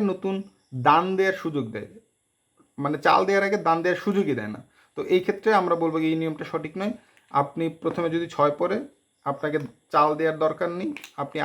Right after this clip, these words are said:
আবার দান দিতে পারবেন। আবার একটা ছয় পড়ছে, no problem, এটাও আপনার হাতে থাকলো, তারপরে আপনি আবার দিলেন। ধরেন আপনার এক পড়ে, এক পড়েছে, তাহলে আপনি দুই, ছয় এবং এক একত্রে চালটা দিতে পারবেন। এটা হচ্ছে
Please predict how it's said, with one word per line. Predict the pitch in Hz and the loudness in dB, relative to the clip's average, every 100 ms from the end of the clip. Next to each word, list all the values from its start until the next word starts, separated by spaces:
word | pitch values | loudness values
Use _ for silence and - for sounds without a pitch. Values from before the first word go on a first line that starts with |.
| 139 | 2
আবার | 151 160 - _ _ - 135 | 4 4 2 _ _ -12 0
দান | 143 156 | 0 0
দিতে | 160 175 | -6 -2
পারবেন। | 170 165 214 - _ 147 | -2 -2 -6 -6 _ 0
আবার | 151 156 | 2 2
একটা | 151 156 | 0 -2
ছয় | 156 147 | -2 -2
পড়ছে, | 151 160 160 | -4 -2 -2
no | 156 | 0
problem, | 156 170 214 - _ _ _ _ - | 0 0 -6 -8 _ _ _ _ -6
এটাও | 147 151 165 | -2 4 4
আপনার | 160 165 139 | 4 0 0
হাতে | 139 160 | 0 0
থাকলো, | 156 - 175 - _ - - | -2 -4 -8 -8 _ -6 0
তারপরে | 143 147 147 | 2 2 0
আপনি | 147 147 143 | 0 0 2
আবার | 165 160 | 2 2
দিলেন। | 160 175 208 - - _ - 139 | -2 -2 -6 -16 -20 _ -6 2
ধরেন | 147 147 143 | 4 4 -2
আপনার | 151 147 | 0 0
এক | 147 - | 0 -6
পড়ে, | 156 156 - 143 | -4 -4 -4 -6
এক | - | -4
পড়েছে, | 160 160 196 190 | -6 -4 -6 -4
তাহলে | 160 156 147 147 | 0 2 2 0
আপনি | - 185 233 - _ _ _ | 0 -6 -6 -10 _ _ _
দুই, | 131 143 160 160 - | -6 0 0 -2 0
ছয় | 180 233 254 _ _ - | 0 0 -4 _ _ -10
এবং | 143 151 - 147 185 | -4 -4 -4 0 0
এক | - - - 143 | -2 -16 -8 -4
একত্রে | 175 170 - 220 - _ 147 | -4 -4 -2 -4 -4 _ 0
চালটা | 131 131 127 | 0 0 -2
দিতে | 120 117 | 0 0
পারবেন। | 107 107 - _ _ - | -2 -8 -16 _ _ -8
এটা | 139 139 | -2 -2
হচ্ছে | 139 | -2